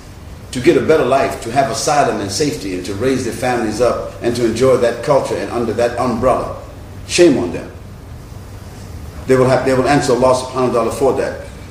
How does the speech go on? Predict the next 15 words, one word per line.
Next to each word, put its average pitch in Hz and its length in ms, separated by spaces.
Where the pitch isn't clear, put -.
Um, 110 500
but, 147 140
uh, - 880
the 147 100
case 220 280
is 139 120
what 147 180
it 151 60
is, 120 260
dealing 165 260
with 139 120
the 131 60
reality 131 560
of 113 180
it. 110 100